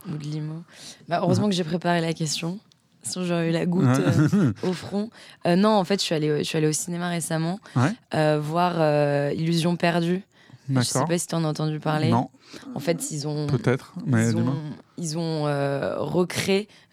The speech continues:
Speaker 1: euh, une œuvre de, d'Honoré de Balzac, qui
Speaker 2: Ok.
Speaker 1: s'appelle, euh, Illusion
Speaker 2: Illusion
Speaker 1: perdue.
Speaker 2: perdue.
Speaker 1: Et le film est, mais juste incroyable. Il a été primé, euh, une multitude de fois.
Speaker 2: Ok, il y a les acteurs, il y a qui ?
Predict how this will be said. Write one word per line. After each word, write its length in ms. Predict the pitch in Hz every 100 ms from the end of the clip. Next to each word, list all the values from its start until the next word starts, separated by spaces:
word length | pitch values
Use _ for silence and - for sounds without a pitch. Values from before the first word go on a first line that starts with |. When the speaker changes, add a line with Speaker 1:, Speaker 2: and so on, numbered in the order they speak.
| -
Speaker 1:
euh, 260 | 135 147 143
une 220 | 151 165
œuvre 160 | 170 156
de, 280 | 147 143 139
d'Honoré 320 | 151 151 151
de 60 | 147
Balzac, 400 | 151 147 180 -
qui 180 | - - _ _ _ -
Speaker 2:
Ok. 40 | 107
Speaker 1:
s'appelle, 240 | - 151 143
euh, 140 | 139
Illusion 320 | 139 139 139
Speaker 2:
Illusion 40 | 101
Speaker 1:
perdue. 320 | - 101 107
Speaker 2:
perdue. 160 | 185 - - - - -
Speaker 1:
Et 100 | 156
le 140 | 156 151
film 320 | - 190 175
est, 80 | 143
mais 140 | 147
juste 340 | 135 147 - -
incroyable. 760 | 160 160 - 170 160 156 160 156
Il 300 | 143 - -
a 40 | -
été 260 | - -
primé, 580 | 143 - - 156 156 156
euh, 140 | 139 139
une 140 | 143
multitude 520 | 160 151 165 - 151
de 140 | 143 143
fois. 300 | - 156 170
Speaker 2:
Ok, 220 | 147 -
il 300 | 139 170 165
y 80 | 139
a 160 | 127 123
les 160 | 123 123
acteurs, 300 | - 160 175
il 40 |
y 20 |
a 40 | 131
qui ? 160 | -